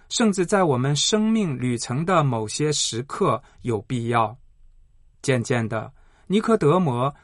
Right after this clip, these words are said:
将能懂得这句话的含义，即若有圣神在我们内造生一个新的生命，我们就会重生。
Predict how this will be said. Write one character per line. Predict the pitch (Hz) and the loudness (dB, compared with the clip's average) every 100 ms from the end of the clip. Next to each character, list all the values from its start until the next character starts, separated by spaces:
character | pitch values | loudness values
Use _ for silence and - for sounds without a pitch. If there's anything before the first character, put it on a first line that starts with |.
| - | -20
将 | - 214 | 2 4
能 | 202 190 | 6 2
懂 | - 127 110 | 0 0 0
得 | 107 113 123 - | -2 0 -2 -4
这 | - 190 | -2 -2
句 | 165 202 | 0 -2
话 | 175 202 165 | 0 2 2
的 | 110 | -2
含 | - 107 113 | -4 -4 -4
义， | 131 156 117 - - _ _ _ - | -4 -4 -6 -10 -20 _ _ _ -12
即 | - 214 | -2 2
若 | 202 196 226 | 2 4 4
有 | 196 175 | 4 4
圣 | 165 - 240 180 | 0 0 0 0
神 | 143 117 113 139 - | -2 -2 -4 -4 -4
在 | - 190 | 0 2
我 | 143 123 | 2 0
们 | 120 160 | -2 0
内 | 196 156 117 - _ | 0 -2 -4 -14 _
造 | - 196 147 | 2 4 4
生 | - 185 | 0 -2
一 | 127 139 | -4 -4
个 | 160 131 | -2 -2
新 | - 220 226 | -2 -2 0
的 | 214 | 0
生 | 127 - 120 | -2 -2 -2
命， | 127 120 110 - _ - | 0 -2 -6 -14 _ -2
我 | 160 | 0
们 | 120 123 | 2 0
就 | 143 180 | 0 0
会 | 147 151 113 | 0 0 -2
重 | - - 107 117 | -6 -10 -8 -4
生。 | - 165 147 156 | -2 -2 -2 -4